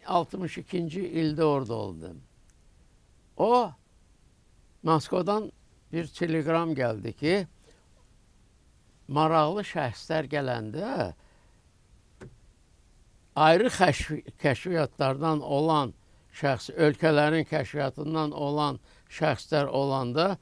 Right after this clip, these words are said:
bizə Moskva xəbərdarlıq edirdi ki, bunlar gəlirlər, e, məsələlərin həll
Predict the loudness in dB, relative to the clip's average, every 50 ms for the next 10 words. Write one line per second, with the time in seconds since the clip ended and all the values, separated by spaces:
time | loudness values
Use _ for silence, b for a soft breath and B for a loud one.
0 | b b b b b b _ -8 -6 -6 -4 -4 -4 -4 -4 -6 -6 -8 -8 -10
1 | -8 -6 -6 -6 -6 -6 -6 -6 -4 -4 -4 -4 -4 -4 -6 -6 -6 -6 -6 -6
2 | -6 -6 -8 -8 -8 -10 -10 -8 -6 -4 -4 -6 b b b b b b b b
3 | -10 -8 -6 -4 -4 -2 -2 -2 -2 -4 -4 -2 -2 -2 -2 -2 -2 -2 -2 0
4 | 0 2 2 0 0 -2 -8 _ _ _ _ _ _ _ _ _ -10 -6 -6 -4
5 | -4 -6 -6 -6 -8 -8 -8 -10 -10 -8 -6 -6 -4 -2 -2 0 2 2 2 2
6 | 2 0 0 0 0 -2 -2 -2 0 0 0 -2 -2